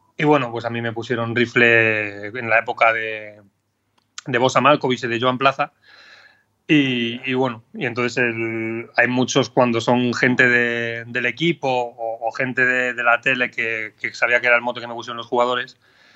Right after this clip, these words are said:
pues que me llaman así. De hecho, yo me acuerdo de,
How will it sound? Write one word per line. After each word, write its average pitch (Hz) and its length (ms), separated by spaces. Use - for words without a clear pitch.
pues 117 180
que - 80
me 120 140
llaman 117 220
así. 98 260
De 120 100
hecho, 123 140
yo 117 420
me 110 120
acuerdo 117 260
de, 117 340